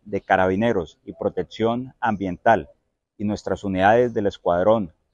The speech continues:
Móvil de Carabineros y Antiterrorismo logran la captura de dos personas, una de cincuenta y cuatro años y una de cincuenta y dos años,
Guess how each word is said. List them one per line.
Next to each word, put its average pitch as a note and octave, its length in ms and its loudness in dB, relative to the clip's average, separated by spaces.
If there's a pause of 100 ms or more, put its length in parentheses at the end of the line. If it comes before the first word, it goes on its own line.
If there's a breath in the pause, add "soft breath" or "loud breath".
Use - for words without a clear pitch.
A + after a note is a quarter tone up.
(200)
Móvil A2 420 4
de F2+ 80 -4
Carabineros G2 840 -2
y G2 60 -4
Antiterrorismo G2+ 920 -4 (440)
logran A2+ 480 2 (160)
la G2+ 220 -2
captura C#3+ 640 -2 (160)
de G2 160 -4
dos G#2 220 0
personas, C#3 640 -2 (200)
una A2+ 260 0
de A#2+ 100 4
cincuenta G2 440 -6
y E2 40 -20
cuatro G#2+ 360 2
años C3+ 440 -2 (180)
y G#2+ 80 -6
una A2+ 220 4
de A#2 100 4
cincuenta F#2+ 480 -6
y F#2+ 40 0
dos A2 200 0
años, C#3 380 -2